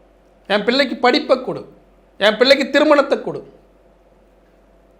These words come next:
வெளிநாட்டு பயணத்தை கொடு, வீடு கட்டுனா நிம்மதியா வீடு கட்டி முடிக்கணுங்கிற நிம்மதியை கொடு." இப்படியாக வாழ்க்கையில் எத்தனை பிரச்சனைகள் இருக்கிறதோ அத்தனையும் அவ காலடியில சொல்லிட்டு வாங்க.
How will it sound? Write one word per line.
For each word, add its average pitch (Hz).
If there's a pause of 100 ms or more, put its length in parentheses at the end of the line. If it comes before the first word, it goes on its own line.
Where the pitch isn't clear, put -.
(100)
வெளிநாட்டு 277
பயணத்தை 277
கொடு, - (1600)
வீடு 285
கட்டுனா 269 (260)
நிம்மதியா 269
வீடு 277
கட்டி 254
முடிக்கணுங்கிற 269
நிம்மதியை 285
கொடு." - (180)
இப்படியாக 277
வாழ்க்கையில் 285
எத்தனை 311
பிரச்சனைகள் 285
இருக்கிறதோ 208
அத்தனையும் 247
அவ 233
காலடியில 220
சொல்லிட்டு 185
வாங்க. 135